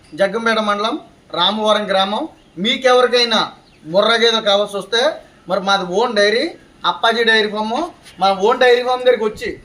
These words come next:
ఎటువంటి మధ్యవర్తులను కూడా తీసుకురాకుండా వచ్చి నేరుగా కొను-, కొనుగోలు చేయండి. మీ గేదె మీద ఇరవై వేలు తగ్గింది ఉంటుంది. ఎనభై నుంచి డెబ్బై వేల నుంచి స్టార్టింగ్ ఉంటుంది. లక్ష ఇరవై, లక్ష ముప్పై వేల వరకు కూడా గేదె రేటు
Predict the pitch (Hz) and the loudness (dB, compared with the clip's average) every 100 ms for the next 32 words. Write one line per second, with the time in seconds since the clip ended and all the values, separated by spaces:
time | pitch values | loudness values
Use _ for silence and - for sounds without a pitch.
0 | - - - 190 226 240 240 233 214 196 | -20 -20 -10 -4 -2 -2 -2 -2 -2 2
1 | 240 240 226 233 226 214 233 220 214 226 | 0 0 -4 -4 -4 -6 -4 -2 -4 -4
2 | 202 - 254 392 - - - 170 208 254 | -8 -8 -14 -14 -18 -20 -12 -6 4 4
3 | 285 294 247 247 247 240 254 254 226 208 | 6 4 0 -2 0 2 4 2 2 -4
4 | 156 127 - - 180 196 190 233 254 269 | -6 -12 -20 -16 -12 -8 2 4 4 2
5 | 247 226 226 226 208 208 226 214 190 156 | 2 4 2 0 -4 -6 -8 -8 -8 -10
6 | 120 _ _ - 160 190 208 202 208 214 | -12 _ _ -12 -6 -2 -2 -2 -6 -8
7 | 247 180 - 147 185 202 202 214 240 - | -8 -8 -8 -4 -2 0 0 0 -4 -4
8 | 208 208 226 226 226 262 311 - - - | -2 -2 -4 -6 0 0 0 -4 -20 -4
9 | 175 185 226 233 247 233 226 214 208 214 | -2 -2 -2 2 2 2 -2 -8 -4 -2
10 | 226 233 226 233 311 - - - - 165 | 0 0 0 0 0 -2 -10 -20 -20 -4
11 | 214 233 254 - | 2 4 4 2